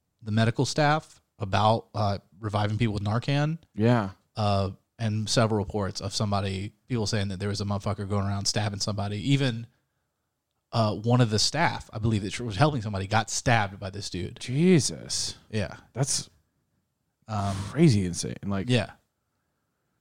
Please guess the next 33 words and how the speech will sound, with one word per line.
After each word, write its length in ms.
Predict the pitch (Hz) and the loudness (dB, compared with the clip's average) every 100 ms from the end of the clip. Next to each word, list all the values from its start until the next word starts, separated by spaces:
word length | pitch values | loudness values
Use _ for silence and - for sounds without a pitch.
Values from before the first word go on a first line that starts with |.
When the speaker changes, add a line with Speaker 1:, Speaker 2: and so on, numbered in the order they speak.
| _ _ - | _ _ -14
Speaker 2:
that's 140 | - | -4
so 220 | - 120 | 0 2
unsafe. 500 | 95 - 107 113 - - 104 | 2 2 2 2 -2 -12 -8
Speaker 1:
Yeah. 240 | 101 110 - _ _ - - - - | -6 -8 -12 _ _ -20 -18 -20 2
Speaker 2:
Well, 160 | 120 117 | 6 8
I 80 | |
mean, 160 | 127 120 | 6 4
like, 220 | 117 117 | 4 2
and 160 | 123 131 | 2 4
then 260 | 139 135 107 | 4 2 2
the 100 | 117 | 6
rest 240 | 135 151 | 6 6
of 80 | 113 | 4
it 100 | 110 | 4
is 140 | 110 | 4
just 300 | 107 110 - | 6 4 6
people 560 | - 120 113 107 104 - - - - _ _ | 8 8 10 8 6 2 -6 -8 -20 _ _
Speaker 1:
Were 140 | 123 | 0
Speaker 2:
getting 180 | 127 120 | 0 2
Speaker 1:
trampled. 300 | 139 143 98 | -2 -6 -8
Young 440 | 107 131 208 320 277 | 4 6 6 6 2
kids, 460 | - 240 165 - | 4 6 4 0
too. 220 | - 220 | -2 0
Like, 160 | 110 113 | 0 2
Speaker 2:
Yeah. 220 | 123 101 95 - | 2 0 -4 -6
Speaker 1:
one 180 | 127 190 | 4 4
of 60 | 226 | 4
them 300 | 190 151 127 | -2 -4 -4
got 160 | 135 | -4
killed 180 | 147 147 | -2 -4
was 100 | 117 | -4
a 40 | |
nine-year-old. 640 | 107 104 156 117 - - | 0 2 2 0 -2 -10